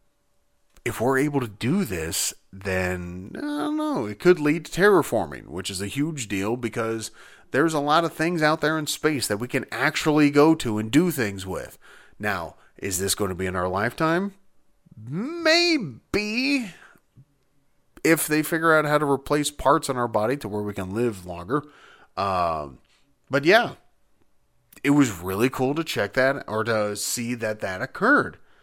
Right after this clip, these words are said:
And if you didn't know, um, all of this is gonna get wiped out. We're not gonna get Skynet. We're not gonna be able to terraform because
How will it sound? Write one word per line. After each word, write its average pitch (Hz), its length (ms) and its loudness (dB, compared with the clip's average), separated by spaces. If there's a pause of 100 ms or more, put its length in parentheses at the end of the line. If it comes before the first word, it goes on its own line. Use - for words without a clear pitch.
(500)
And 202 260 2
if 170 120 2
you 123 100 0
didn't 135 260 0
know, 165 460 2 (380)
um, 107 640 0
all 185 220 8
of 165 100 2
this 147 160 0
is 127 100 -4
gonna 117 180 -4
get 107 180 -4
wiped 104 300 -6
out. 113 180 -6
We're 101 120 -6
not 107 160 0
gonna 117 160 -2
get 104 140 -4
Skynet. 110 600 0
We're 101 120 -2
not 101 140 -2
gonna 101 160 -6
be 101 120 -4
able 98 200 -2
to 113 160 -6
terraform 131 480 0
because 123 540 2